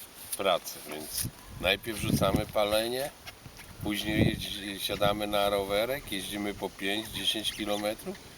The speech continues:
a później to za jakiś miesiąc takiego, po miesiącu takiego treningu przyjeżdżamy do Trzebieży, cieszymy się świeżym powietrzem, plażą, e,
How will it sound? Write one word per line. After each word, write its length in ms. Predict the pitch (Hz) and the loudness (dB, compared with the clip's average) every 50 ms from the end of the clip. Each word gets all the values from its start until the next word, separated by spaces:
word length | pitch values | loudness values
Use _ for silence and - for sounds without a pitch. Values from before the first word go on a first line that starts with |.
| - - - - | -18 -18 -10 -6
a 100 | 330 320 | -6 -6
później 480 | - - 160 113 110 110 110 107 110 110 - - - - - - - - - - - | -4 -4 -4 -2 -2 0 0 0 -2 -2 -6 -14 -16 -14 -14 -14 -14 -14 -14 -10 -6
to 120 | 311 277 | -6 -4
za 160 | 196 147 113 | 0 2 2
jakiś 300 | 104 95 - - - - | 2 2 0 -4 -6 -4
miesiąc 480 | 85 95 101 104 - - 107 95 - - | -2 0 2 2 2 2 0 -2 -2 -2
takiego, 440 | - 98 90 - 98 92 87 90 87 - - - - - - - - - - | 0 0 0 0 -4 -6 -4 -6 -8 -8 -10 -14 -14 -14 -14 -16 -14 -12 -2
po 80 | - 175 | 0 0
miesiącu 420 | 185 147 - - 107 104 - 107 | 4 6 6 6 6 2 -2 -4
takiego 280 | 98 101 90 98 95 85 | -6 -6 -4 -2 -4 -4
treningu 440 | - 90 90 90 87 85 92 98 95 - - - - - - | -4 -6 -6 -6 -6 -4 -6 -6 -6 -8 -14 -14 -14 -14 -6
przyjeżdżamy 540 | - - 294 247 190 143 110 107 101 104 104 | -4 -2 0 0 -2 2 4 4 4 4 0
do 120 | 95 101 92 | -2 -4 0
Trzebieży, 680 | - - - 85 78 85 82 82 80 80 - 92 95 - - - - - - - - - - - | 0 0 0 0 -2 -2 -2 -2 -2 -4 -4 -6 -6 -8 -10 -12 -10 -10 -10 -10 -10 -10 -8 -6
cieszymy 540 | - - 110 - - - 101 92 87 82 78 | -2 0 2 2 2 2 0 -2 -4 -4 -6
się 180 | - - 85 78 - - - - - | -6 -8 -10 -12 -12 -12 -12 -10 -6
świeżym 340 | - 101 101 92 107 104 | -4 -4 -2 0 0 0
powietrzem, 720 | 92 - 95 87 85 90 95 95 - - - 113 110 107 | 0 0 -2 -2 0 0 -2 0 0 0 0 0 0 -2
plażą, 720 | 98 - - 95 87 87 87 92 95 92 95 101 101 101 107 - - - - - - - - - - - - - - - - - - - - - 110 | -2 -6 -2 4 6 8 8 8 6 4 0 -2 -2 -2 -4 -6 -10 -14 -14 -14 -14 -14 -14 -14 -14 -14 -12 -12 -12 -12 -12 -12 -14 -14 -12 -6 -2
e, 840 | 104 98 95 90 90 90 87 87 87 87 87 87 87 85 85 85 | 0 0 2 2 0 0 0 -2 -2 -2 -2 -2 -2 -2 -2 -4